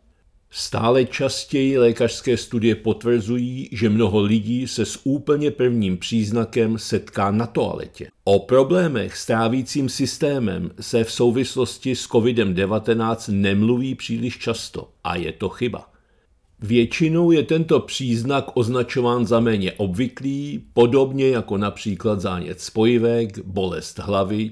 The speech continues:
či bolest v krku. V časopise, jak jinak než americkém, American Journal of Gastroenterology, však byla publikována lékařská studie,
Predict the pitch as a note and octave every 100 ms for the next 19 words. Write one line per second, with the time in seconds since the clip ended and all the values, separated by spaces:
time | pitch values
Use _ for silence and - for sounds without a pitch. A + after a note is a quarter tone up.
0 | - - G#2 F#2+ F2 F2+ F#2 - - -
1 | A#2+ A#2+ - - - C#3 B2 D#3 D3 G2
2 | - - D#2+ E2 A2 A2 - A2 A2+ A2+
3 | A2 A2+ - B2 B2 A#2+ G2 - - G2
4 | E2+ D#2+ D2 - F#2 G#2+ A2 A2 A2+ -
5 | A2 G#2+ A2 G#2 F2+ A2 G2 G2+ G2 G2
6 | G2+ - G#2+ G#2 F#2+ F#2+ F#2+ - - C3+
7 | B2 G#2 F#2 F2 F2 E2 E2+ D#2+ F2+ _
8 | _ _ - G2 F2 F2 G#2+ G#2 - A2
9 | F2+ A#2 - A2 A2+ A#2 A2+ A2+ G#2+ G2+
10 | G#2 - - F#2+ E2+ - F#2+ E2+ F2+ F#2+